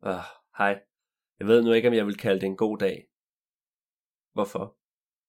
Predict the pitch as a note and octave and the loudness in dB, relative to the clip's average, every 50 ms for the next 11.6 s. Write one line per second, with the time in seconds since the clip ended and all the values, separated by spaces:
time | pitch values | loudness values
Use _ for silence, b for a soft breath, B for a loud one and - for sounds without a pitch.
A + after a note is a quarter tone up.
0 | _ _ _ _ _ _ _ _ _ _ _ - A2 A#2+ C3+ D3 D3 D3 _ _ | _ _ _ _ _ _ _ _ _ _ _ -10 -4 -2 -2 -2 -2 -4 _ _
1 | _ _ _ _ _ _ _ _ _ - - B2+ D#3+ - - - B2 A#2+ C3+ F3 | _ _ _ _ _ _ _ _ _ -12 -8 -6 -6 -6 -4 0 2 2 2 2
2 | F#3 F#3 E3 D#3 C3+ A2+ G#2+ A2+ B2 D3+ F3 G#3+ G3 - _ _ _ _ _ _ | -2 -2 -2 0 0 0 0 0 0 0 0 -2 -6 -12 _ _ _ _ _ _
3 | - A#2+ C3 D#3 D#3 - - D#3 D#3 D3+ B2+ A#2 A#2+ C3+ C3 - C3 C3+ D3 C#3+ | -6 -4 -4 -4 -4 0 2 4 4 4 2 0 -2 -2 -6 -4 -2 -2 -2 -4
4 | - - C#3 - D3+ C#3 C3+ C#3+ C#3 C3 - - G#2+ G2+ - - G#2 G#2 G#2 - | -6 -12 -4 -4 -4 -4 -2 -6 -8 -8 -4 -2 -2 -2 -2 -4 -6 -6 -6 -8
5 | - - F#2+ - - F#2+ F#2 _ _ _ _ _ _ _ _ _ _ _ _ _ | -6 -6 -6 -6 -8 -14 -16 _ _ _ _ _ _ _ _ _ _ _ _ _
6 | _ _ _ _ _ _ _ _ _ _ - - - A#2 A#2+ C3 C#3+ D#3 D3+ - | _ _ _ _ _ _ _ _ _ _ -20 -10 -6 -4 -2 0 0 -2 -2 -2
7 | - D3 A#2+ G2+ G2 F#2 F2 - D2 C2+ A#1+ - - - _ _ _ _ _ _ | -2 -2 -2 -2 -2 -6 -6 -6 -8 -8 -8 -10 -14 -20 _ _ _ _ _ _
8 | _ _ _ _ - A#2 A#2 A#2 - C#3+ C3+ - C#3 A2+ A2 A#2 A#2+ C3 B2+ A2+ | _ _ _ _ -4 -2 -2 -2 -2 -4 -2 0 0 0 0 0 -4 -6 -8 -8
9 | A#2+ A#2 - - G#2+ G2+ G2 F#2+ G2+ G2 F#2+ - F#2+ D2 C2+ - _ - - _ | -8 -8 -8 -4 -2 -2 -2 -2 -4 -8 -6 -6 -8 -8 -8 -10 _ -20 -20 _
10 | _ _ _ _ _ _ _ _ _ _ _ _ _ _ _ - - _ - - | _ _ _ _ _ _ _ _ _ _ _ _ _ _ _ -20 -20 _ -20 -20
11 | - G#2 - A2 G2+ F#2+ G2 - - - - | -16 -8 -6 -4 -4 -4 -6 -8 -8 -10 -12